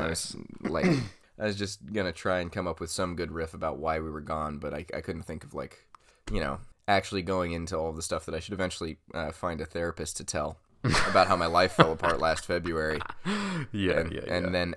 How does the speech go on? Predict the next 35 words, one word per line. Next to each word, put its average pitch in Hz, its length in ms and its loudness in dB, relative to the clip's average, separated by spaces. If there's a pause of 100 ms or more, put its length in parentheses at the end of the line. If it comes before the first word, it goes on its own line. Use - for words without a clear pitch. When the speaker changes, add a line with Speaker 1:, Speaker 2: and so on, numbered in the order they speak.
(120)
Speaker 2:
actually 85 460 0
fell 80 240 -4
apart 80 260 -4
again 78 400 -2 (260)
in 87 140 -4
November 76 560 -2 (240)
last 80 300 -2
month. 87 220 -2
Speaker 1:
But 101 140 8
it's 85 160 4
back 90 320 6
now. - 260 -6 (220)
Speaker 2:
But 135 160 6
it's 135 100 2
back. 95 640 6
It's 139 160 0
Speaker 1:
It's 127 80 2 (120)
Speaker 2:
back. 104 80 6
Speaker 1:
back. 82 400 6
Speaker 2:
It's 131 160 0
back. 62 540 -2 (180)
And 104 160 4
the, 98 200 -2
the 113 120 -2
good 180 220 8
news 104 200 2
is, 85 260 0 (340)
not 170 180 6
only 170 300 4
is 104 140 2
it 76 300 -2
back, 113 520 0 (180)
but 101 600 6 (320)
it's 92 200 -2
also 156 640 2